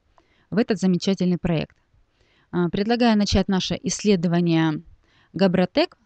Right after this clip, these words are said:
сайта компании. Сразу мы видим главную страницу, на которой для нас предоставлена вся ключевая информация для того, чтобы мы начали ознакомление с проектом.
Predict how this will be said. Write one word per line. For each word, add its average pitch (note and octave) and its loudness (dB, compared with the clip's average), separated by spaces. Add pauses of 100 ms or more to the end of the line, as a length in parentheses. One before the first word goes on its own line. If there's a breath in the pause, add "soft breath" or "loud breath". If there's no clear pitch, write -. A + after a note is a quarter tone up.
(100)
сайта F3+ 0
компании. F3 2 (1300 soft breath)
Сразу A3 0
мы G3 4
видим F3+ 0
главную F3+ 0
страницу, F3+ 0
на A3 -2
которой A3+ -2
для G#3+ 0
нас G#3+ 0
предоставлена F#3+ 0 (540 soft breath)
вся - 2
ключевая F#3+ 0
информация F#3+ -2 (160)
для F3+ -2
того, G#3+ -2
чтобы F#3 -4
мы F3 0
начали B3 -2 (500)
ознакомление G3 2
с - -12
проектом. E3 -4